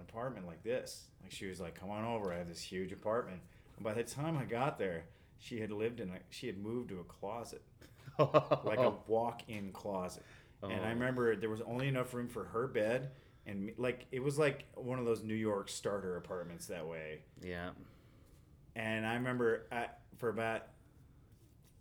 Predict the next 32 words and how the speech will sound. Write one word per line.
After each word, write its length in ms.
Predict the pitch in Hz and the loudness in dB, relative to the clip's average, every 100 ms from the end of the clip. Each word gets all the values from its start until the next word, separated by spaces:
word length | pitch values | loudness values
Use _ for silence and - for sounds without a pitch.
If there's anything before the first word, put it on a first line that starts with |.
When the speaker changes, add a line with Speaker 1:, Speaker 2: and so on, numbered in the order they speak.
| - | -12
Speaker 1:
three 360 | 127 143 147 143 | 0 2 4 4
nights, 420 | 123 117 98 - | 2 2 0 0
I 40 | |
was 120 | 104 101 | -2 -2
on 80 | |
the 60 | 95 | -6
floor 380 | - 120 110 101 | -6 0 0 0
next 240 | 98 92 | -2 -4
to 100 | 95 | -6
her 140 | 92 98 | -6 -4
bed, 400 | 90 87 85 82 | -2 -2 -4 -8
and 120 | 92 104 | -10 -6
that 120 | 127 | -4
was 120 | 123 | -2
either 180 | 123 120 | 0 0
gonna 140 | 107 | 0
go 80 | 98 | -2
one 360 | 92 87 101 104 | -4 -2 -4 -4
of 120 | 95 | -6
two 320 | - - 110 | -8 -6 -4
ways. 580 | 98 90 82 73 - - - - - - - - - - - - - - - - - - - - - | -2 -2 -2 -6 -10 -14 -16 -20 -20 -20 -20 -20 -20 -20 -20 -20 -20 -20 -20 -20 -20 -20 -20 -20 -8
And 140 | 110 | -4
it 100 | 117 | -2
didn't 260 | 120 160 131 | 2 4 4
go 180 | 113 104 | 2 4
that 180 | 101 90 | 2 2
way, 260 | 95 98 | 0 0
'cause, 280 | 107 120 - - | -2 -6 -6 -10
and 320 | 110 107 107 101 - - | -6 -4 -4 -8 -16 -12
to 140 | - 107 | -4 0
her 140 | 113 | 0
credit, 500 | 110 113 107 117 - | 0 0 4 2 0